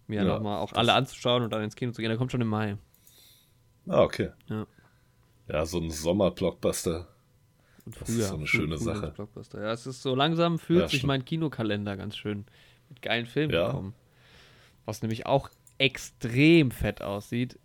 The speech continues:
Speaker 1: ist der Trailer, beziehungsweise es gibt ja so einen, so einen längeren Clip, der beim Super Bowl gezeigt wurde, irgendwie,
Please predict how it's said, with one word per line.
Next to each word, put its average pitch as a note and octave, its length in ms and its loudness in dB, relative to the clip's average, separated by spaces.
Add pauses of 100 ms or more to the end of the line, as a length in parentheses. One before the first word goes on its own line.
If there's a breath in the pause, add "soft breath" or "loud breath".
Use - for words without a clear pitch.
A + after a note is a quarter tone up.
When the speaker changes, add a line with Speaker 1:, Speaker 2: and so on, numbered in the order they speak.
Speaker 1:
ist B2+ 420 -2
der A2 460 0 (600)
Trailer, B2+ 500 4
beziehungsweise A#2 380 0
es G#2+ 80 -12
gibt - 180 -8
ja A2+ 80 0
so G#2+ 100 -4
einen, G#2 240 -2
so G#2+ 100 -8
einen G#2 80 -4
längeren A#2+ 380 2
Clip, C#3 240 2
der A2+ 80 0
beim G#2 120 0
Super B2 200 0
Bowl B2 160 2
gezeigt B2 360 0
wurde, B2+ 260 0
irgendwie, B2 340 -2